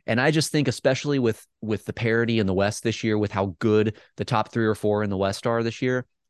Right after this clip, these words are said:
it's just gonna be really hard to build the continuity that they're gonna need in the playoffs.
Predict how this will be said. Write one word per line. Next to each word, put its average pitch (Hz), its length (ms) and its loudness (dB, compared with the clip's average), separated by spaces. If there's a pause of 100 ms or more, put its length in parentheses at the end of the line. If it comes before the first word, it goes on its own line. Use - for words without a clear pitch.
(560)
it's 113 160 0
just 160 220 2
gonna 156 140 4
be 127 100 4
really 117 260 2
hard 104 280 0
to 98 80 -6
build 104 220 0
the 101 80 -2
continuity 101 600 -2
that - 120 -8
they're 104 120 0
gonna 92 180 -2
need 95 220 0
in 92 40 2
the 90 80 -4
playoffs. 101 540 0